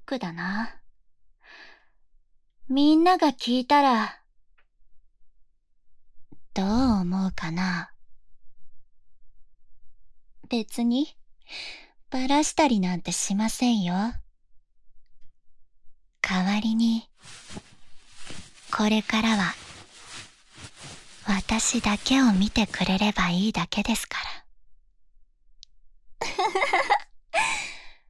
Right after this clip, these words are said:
ら。<laughs> 私のおっぱい、すごい見てますね。それに、チンチンもずーっと、硬くなったまま。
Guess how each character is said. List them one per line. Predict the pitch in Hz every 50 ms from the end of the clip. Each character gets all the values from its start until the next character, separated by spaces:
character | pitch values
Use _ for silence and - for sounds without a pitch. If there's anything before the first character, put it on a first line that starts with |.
| - - - - - -
ら。 | -
<laughs> | 294 269
私 | 262 - 277 285 - - 311
の | 311 311 311 311
お | 339
っ | 349 - -
ぱ | - 311 285 -
い、 | - - - - - - - - - - - - - - - - -
す | - - - - - 233 214
ご | - 220 226 247 285
い | 330 370
見 | 359 320 -
て | 294 277
ま | 247 247 240
す | 240 - -
ね。 | 214 214 226 240 262 269 269 - - - - - - - - - - - - - - - - - - - - - -
そ | - - - 262 233
れ | 233 233
に、 | 233 247 262 240 208 - - - - - - - - - - - _ - - -
チ | - - 262 254
ン | 247 247
チ | - - 220 208
ン | 202 196
も | 196 190 180
ず | - - -
ー | 202 196 202 202 202 208 214 220 226 226 233 247 247
っ | - - - - - - - - - - -
と、 | - 277 262 - - - - - - - - - - - _ _ _ - - -
硬 | - 196 196 - - 202 196 196
く | - - 202
な | 196 208 214 233
っ | 226
た | - - 220 196 185
ま | 180 185 185 180
ま。 | 196 214 226 -